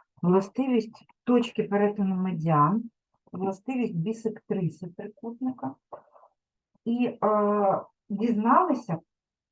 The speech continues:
нове щось про те, який зв'язок меж медіаною трикутника та площею,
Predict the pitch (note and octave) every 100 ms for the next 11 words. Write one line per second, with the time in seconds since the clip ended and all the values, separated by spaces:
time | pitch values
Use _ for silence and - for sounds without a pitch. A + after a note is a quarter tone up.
0 | _ _ B2+ - C4+ B3 C4 A#3 A#3 F#3
1 | D3+ - - A#3 D4+ D4+ - G3+ F#3 -
2 | A3 B3+ F4 A#3+ G3 - A#3 G3+ G#3 G#3
3 | G3 A3+ G3+ G3+ G3+ F#3+ F#3 F3+ D#3+ F3+
4 | A#3+ F4+ D#4 B3+ B3 - B3+ A#3+ A3+ A3
5 | G#3+ G#3+ A#3+ B3 E3+ - - D#3